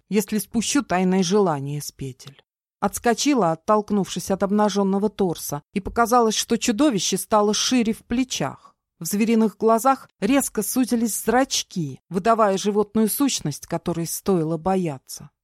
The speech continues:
Наверное, ему достаточно одного удара, чтобы убить меня на месте. Но вместо этого он сделал шаг вперед,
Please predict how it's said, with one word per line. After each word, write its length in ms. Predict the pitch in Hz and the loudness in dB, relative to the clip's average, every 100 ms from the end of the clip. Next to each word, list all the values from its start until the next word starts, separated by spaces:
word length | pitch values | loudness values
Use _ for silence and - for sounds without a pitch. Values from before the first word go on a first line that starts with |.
| _ | _
Наверное, 540 | 180 190 190 180 190 190 | -2 0 0 0 0 0
ему 300 | 170 202 196 | 0 -2 -2
достаточно 760 | 165 220 - 240 233 - 180 180 | 2 0 2 0 0 -8 -6 -6
одного 400 | 170 214 208 226 | -2 0 2 2
удара, 380 | 190 190 139 | 2 2 2
чтобы 340 | 143 - 151 165 | -4 -8 -8 -6
убить 400 | 170 165 180 - | -6 -6 -8 -8
меня 300 | 143 151 151 | -8 -6 -8
на 160 | 156 | -6
месте. 520 | 156 139 127 - - - _ _ _ | -8 -10 -14 -20 -20 -20 _ _ _
Но 120 | - 214 | -2 0
вместо 360 | 233 233 - | 2 0 2
этого 320 | 277 269 160 | 2 2 -2
он 140 | 175 180 | -4 -4
сделал 400 | - 214 190 180 | 0 0 0 -2
шаг 320 | - 196 - | -2 -2 -4
вперед, 440 | - 220 254 262 | -4 0 2 0